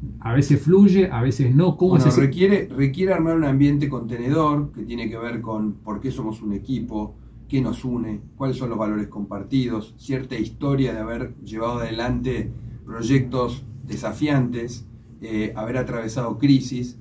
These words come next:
Speaker 2: Todo eso ha-, hace el ambiente contenedor.
Speaker 1: Creo que estamos en el momento justo para hacer una, eh, analogía, un ejemplo que me gusta, eh, porque Rodolfo nos acompaña, eh,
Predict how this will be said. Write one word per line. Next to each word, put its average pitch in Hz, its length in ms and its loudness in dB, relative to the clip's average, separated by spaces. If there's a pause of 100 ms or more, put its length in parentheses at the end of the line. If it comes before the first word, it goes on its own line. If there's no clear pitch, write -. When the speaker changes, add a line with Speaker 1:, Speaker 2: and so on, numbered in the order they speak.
Speaker 2:
Todo 214 200 2
eso 208 160 0
ha-, - 280 -4
hace 139 220 -2
el 123 80 -2
ambiente 123 500 -2
contenedor. 101 520 -4 (360)
Speaker 1:
Creo 220 220 6
que 165 60 8
estamos 180 340 4
en 135 80 4
el 131 60 6
momento 147 380 8
justo 180 520 4
para 165 440 4 (260)
hacer 165 480 2
una, 143 800 6 (100)
eh, 120 160 -4
analogía, 127 920 4 (280)
un 139 120 4
ejemplo 151 480 6
que 123 120 2
me 117 120 4
gusta, 156 480 4 (400)
eh, 117 120 0
porque 120 240 -2
Rodolfo 139 360 4
nos 123 180 2
acompaña, 131 760 4
eh, 107 460 -2